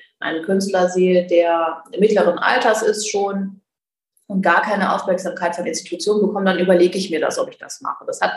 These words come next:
nichts damit zu tun, dass ich jetzt irgendwie der Meinung bin, das wäre ausschlaggebend, äh, für die Qualität der Kunst.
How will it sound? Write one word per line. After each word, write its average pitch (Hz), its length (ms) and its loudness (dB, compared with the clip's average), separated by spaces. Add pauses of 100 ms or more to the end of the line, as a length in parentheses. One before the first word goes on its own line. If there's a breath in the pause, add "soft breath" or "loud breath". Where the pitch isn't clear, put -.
(260 loud breath)
nichts 214 200 2
damit 208 220 4
zu 202 120 2
tun, 214 220 0
dass 190 180 2
ich 208 160 0
jetzt 196 180 0
irgendwie 190 300 0
der 170 120 0
Meinung 185 340 -2
bin, 185 380 -4 (200 loud breath)
das 180 200 0
wäre 185 260 6
ausschlaggebend, 180 840 0 (160)
äh, 175 680 -2
für - 180 -2
die 185 120 -2
Qualität 180 580 2
der 165 140 2
Kunst. - 600 0